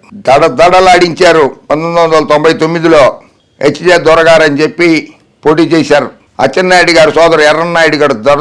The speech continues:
దడ దడలాడిపోయారు. just కొద్ది మెజారిటీతోటి గెలిచారు ఆయన. అది లక్ష్మీపార్వతి గారి పవర్ ఆ రోజుల్లో. పంతొమ్మిది వందల తొంభై తొమ్మిదిలోనే ఆంధ్రప్రదేశ్ శాసనసభకు జరిగిన ఎన్నికల్లో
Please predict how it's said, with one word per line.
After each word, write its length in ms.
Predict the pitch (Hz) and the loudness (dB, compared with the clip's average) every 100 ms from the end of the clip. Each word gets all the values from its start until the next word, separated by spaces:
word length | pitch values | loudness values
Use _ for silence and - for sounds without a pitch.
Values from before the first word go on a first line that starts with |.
| 156 | 0
దడ 120 | 160 | -2
దడలాడిపోయారు. 920 | 160 170 180 175 160 156 143 117 - _ _ 127 | 0 0 2 2 0 0 0 0 -8 _ _ -4
just 320 | 147 143 - 151 147 | -4 -6 -10 -6 -4
కొద్ది 220 | 135 135 143 | -4 -4 -4
మెజారిటీతోటి 640 | 143 139 139 123 127 123 | -2 -2 -4 -10 -8 -6
గెలిచారు 420 | 120 113 117 101 | -8 -6 -8 -6
ఆయన. 200 | 98 - - _ - | -8 -14 -20 _ -10
అది 200 | 101 139 | -6 -2
లక్ష్మీపార్వతి 640 | 151 135 143 - 131 120 117 | -2 -2 -4 -4 -2 -4 -4
గారి 180 | 117 110 - _ _ | -4 -6 -10 _ _
పవర్ 220 | 127 160 156 | -2 0 2
ఆ 120 | 135 117 | 2 0
రోజుల్లో. 380 | 104 104 65 - _ _ - | -2 -6 -10 -16 _ _ -2
పంతొమ్మిది 380 | 170 214 214 220 | 0 2 2 0
వందల 260 | 214 214 170 | 0 0 0
తొంభై 240 | 170 208 208 | 0 2 2
తొమ్మిదిలోనే 640 | 214 208 196 196 202 202 | 2 0 0 0 0 0
ఆంధ్రప్రదేశ్ 600 | 175 185 185 185 190 - | 0 0 -4 -2 -2 0
శాసనసభకు 520 | 180 151 170 190 151 | 0 0 -2 -2 0
జరిగిన 340 | 165 151 147 151 | 0 -2 0 0
ఎన్నికల్లో 580 | 151 139 143 120 120 | 0 0 -2 -2 -4